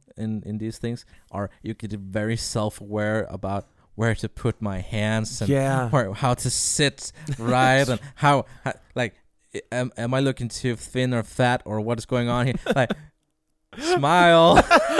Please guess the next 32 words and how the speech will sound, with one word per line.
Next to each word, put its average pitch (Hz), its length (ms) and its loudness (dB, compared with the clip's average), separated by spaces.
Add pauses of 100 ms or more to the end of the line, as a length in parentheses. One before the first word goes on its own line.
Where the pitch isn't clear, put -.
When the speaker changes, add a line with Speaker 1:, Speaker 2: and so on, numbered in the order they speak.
(160)
Speaker 2:
<laughs> - 0 -
Speaker 1:
Like, 302 440 8
you 220 80 4
get 202 200 2
so 190 340 4
self-aware. 180 1080 2 (180)
Speaker 2:
I - 120 6
think 269 240 0
you 254 100 0
guys 214 280 8
told 196 360 4
me, 170 220 4 (640)
"Relax, 165 720 6
look 185 280 4
like 175 200 6
you're 180 140 4
relaxed." 160 340 4 (760)
I 202 200 10
forgot 269 520 8
how 220 320 10
to. - 520 6
Speaker 1:
<laughs> - 40 2
Yeah, 247 120 8
I 247 40 6
forgot 285 560 4
how 254 200 6
to 254 80 6
relax. 214 680 4
Speaker 2:
Lo-, 208 200 6
look - 160 6
normal. 240 580 8
I 247 100 -8